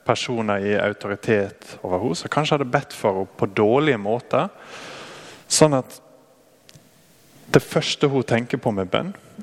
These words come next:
er en negativ ting. Og så tenkte jeg på en annen person som jeg har snakket med for en tid tilbake,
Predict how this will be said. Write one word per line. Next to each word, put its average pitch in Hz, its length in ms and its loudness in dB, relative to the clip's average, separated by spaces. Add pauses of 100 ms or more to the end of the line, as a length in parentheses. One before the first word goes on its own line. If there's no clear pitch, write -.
(100)
er 143 80 -2
en 131 200 0
negativ 110 600 0
ting. - 160 -4 (2250)
Og 131 80 6
så 135 100 2
tenkte 131 280 2
jeg 120 60 0
på 127 100 4
en - 100 -6
annen 127 240 0
person 104 540 -4
som 104 260 0
jeg 101 240 2 (720)
har 120 160 2
snakket 107 320 -2
med 127 200 2
for 110 340 -2 (380)
en 104 140 0
tid 110 220 -2
tilbake, 98 460 0